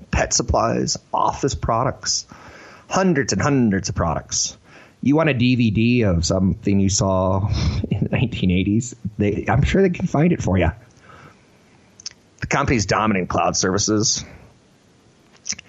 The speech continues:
I, they're influential in entertainment. I think they have a Lord of the Rings series coming. I don't know. I, I, they have a Lord of the Rings se-, series coming. What I don't know is when due to covid.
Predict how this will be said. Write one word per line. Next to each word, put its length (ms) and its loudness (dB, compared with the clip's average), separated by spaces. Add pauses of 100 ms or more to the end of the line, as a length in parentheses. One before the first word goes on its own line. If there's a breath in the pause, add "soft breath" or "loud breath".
(640 loud breath)
I, 360 0
they're 160 0
influential 640 2
in 80 2
entertainment. 580 0
I 340 -6
think 260 -2
they 80 4
have 80 4
a 60 2
Lord 320 2
of 40 0
the 80 2
Rings 240 2
series 280 2
coming. 580 2
I 80 -2
don't 180 0
know. 460 0
I, 240 -2
I, 160 -6
they 160 0
have 180 2
a 40 0
Lord 160 0
of 20 -4
the 80 -2
Rings 160 -4
se-, 220 -4
series 420 -4
coming. 260 -6 (640 soft breath)
What 160 -2
I 60 0
don't 420 0
know 540 2
is 600 0
when 440 0
due 100 0
to 60 0
covid. 580 -4